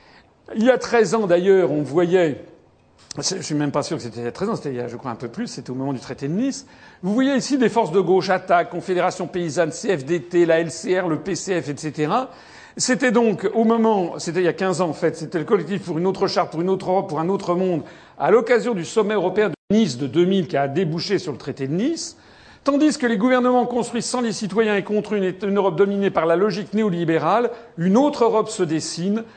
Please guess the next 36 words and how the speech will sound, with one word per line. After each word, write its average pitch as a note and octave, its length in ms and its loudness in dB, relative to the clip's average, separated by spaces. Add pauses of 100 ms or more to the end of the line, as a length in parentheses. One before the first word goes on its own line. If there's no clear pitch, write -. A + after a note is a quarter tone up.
(220)
à G3 120 2
travers G3+ 320 2
la F#3+ 160 4
lutte G3+ 240 -2
des F#3 160 2
sans, D#3+ 440 -2
sans G3+ 280 -4
domicile, D#3+ 500 -2
sans G3 220 -4
travail, G3+ 420 -2
sans F#3 220 -4
revenu, E3+ 420 -2
sans F#3+ 240 -4
papier, E3+ 380 -6
sans E3+ 280 -6
droit, F3 280 0
et C#3+ 60 -8
cetera. C#3+ 340 -4 (400)
Les G3 140 2
mobilisations G#3+ 720 2
citoyennes, F3 480 0
les E3+ 80 2
luttes F3+ 180 -4
des D#3 140 -2
salariés, D#3 580 0
les F3+ 120 -2
luttes F3 200 -4
des E3 160 2
femmes G3+ 360 0
contre D3+ 260 -6
les D#3+ 100 -2
violences D3+ 440 -2
et F3 40 -8
la D3 100 -8
pauvreté. G3+ 480 -4 (260)
Enfin, F#3 200 2